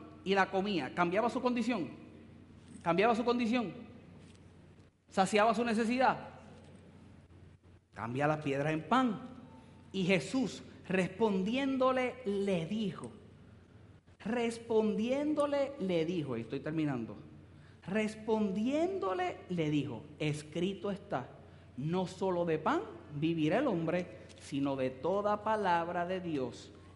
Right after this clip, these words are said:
En Mateo dice, la palabra del Señor en Mateo dice, "De toda palabra que sale de la boca de Dios".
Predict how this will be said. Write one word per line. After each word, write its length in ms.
En 260
Mateo 460
dice, 560
la 60
palabra 240
del 80
Señor 200
en 80
Mateo 340
dice, 500
"De 200
toda 560
palabra 760
que 160
sale 540
de 260
la 240
boca 760
de 180
Dios". 420